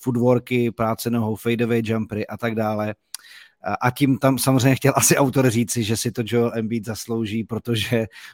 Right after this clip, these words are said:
protože zkrátka, eh, umí pohyby jako tihleti dva, eh, velikáni. A mně sem přišla teď má momentálně moje, eh, dcera, která by chtěla něco papat.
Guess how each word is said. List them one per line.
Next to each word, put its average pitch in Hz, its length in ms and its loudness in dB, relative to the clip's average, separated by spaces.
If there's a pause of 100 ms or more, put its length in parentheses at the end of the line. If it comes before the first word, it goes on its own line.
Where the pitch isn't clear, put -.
(100)
protože 113 460 0
zkrátka, 113 800 -2
eh, 107 320 -6
umí 120 460 0 (100)
pohyby 117 340 -2
jako 117 260 -4 (100)
tihleti 117 380 -6
dva, 113 340 -4
eh, 98 220 -8
velikáni. 131 840 -4 (560)
A 117 680 -4
mně 123 180 -6
sem 156 200 -6
přišla 123 320 -4
teď 110 180 -8
má 110 260 -2
momentálně 110 680 -4
moje, 104 360 -4
eh, 85 200 -12
dcera, 131 460 -8 (160)
která 110 280 -2
by 107 120 -6
chtěla 101 360 -8 (280)
něco 95 280 -12
papat. 135 380 -8